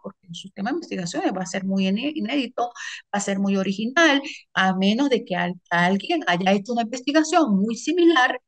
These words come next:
y, bueno, pues, tienen esa suerte, pero,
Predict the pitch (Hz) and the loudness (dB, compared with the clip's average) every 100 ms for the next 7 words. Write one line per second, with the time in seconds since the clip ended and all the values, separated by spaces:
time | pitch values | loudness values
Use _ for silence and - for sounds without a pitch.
0 | _ - 247 208 480 440 - _ _ 175 | _ -8 -6 -4 -6 -8 -16 _ _ -16
1 | 170 - - 196 208 214 226 220 233 208 | -16 -18 -6 -4 -2 -2 -4 -2 -2 -2
2 | - 311 - - _ - 247 269 285 | -2 -4 -4 -20 _ 2 4 4 2